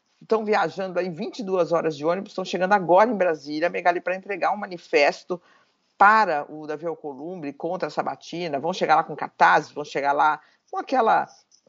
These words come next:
performance de sempre desses protestos, e um senador falou, "Poxa, tudo bem, protesto vale, mas será que esses estudantes pensaram que ruim com ele, pior sem ele?" Então, este pensamento pode, por incrível que pareça, ajudar o André Mendonça,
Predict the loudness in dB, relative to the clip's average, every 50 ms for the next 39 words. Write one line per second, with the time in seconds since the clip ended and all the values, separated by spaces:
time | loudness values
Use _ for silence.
0 | -10 0 2 2 2 4 6 6 6 6 6 2 -6 -10 -16 -20 -20 -14 -6 -6
1 | -6 -6 -6 -10 -10 -10 -12 -12 -12 -18 -12 -12 -10 -2 -2 0 0 0 -2 -6
2 | -12 -16 -16 _ _ _ -20 _ _ _ -6 -2 0 2 2 2 2 2 0 0
3 | 2 2 4 2 2 -2 -2 -2 -2 -2 -2 -2 2 2 2 2 2 2 0 0
4 | 0 -4 _ -6 -6 -4 -2 2 2 2 2 4 2 0 2 2 0 0 0 -4
5 | -10 -4 4 6 6 6 6 2 0 -4 -6 -4 -2 -4 -2 -2 -4 -10 -10 -14
6 | -16 -16 -14 -12 -4 -2 -2 -2 -2 -4 -10 -8 -2 -2 -2 -2 -2 -4 -6 -6
7 | -2 0 2 2 2 0 -4 -4 -4 -2 -2 -2 -4 -6 _ _ _ _ 2 6
8 | 6 6 6 6 2 -4 -2 -2 -2 -2 -2 -2 -6 -10 _ _ _ _ _ _
9 | _ -12 -8 0 2 2 2 2 -4 _ 0 4 4 4 4 4 -2 -6 -12 -8
10 | -6 -6 -6 -4 -2 -2 -2 -2 -2 -6 -6 -8 -8 0 4 4 4 4 2 -2
11 | -8 -8 -10 -8 -6 -6 -6 -6 -8 -8 0 4 4 4 4 2 0 -2 -2 -4
12 | -8 -14 -14 _ _ _ _ _ _ _ _ 0 0 0 0 0 -6 -4 -2 -2
13 | -2 -2 -4 -8 -10 -10 -10 -12 -12 -12 -10 -10 -10 -12 -12 -16 -18 -20 -20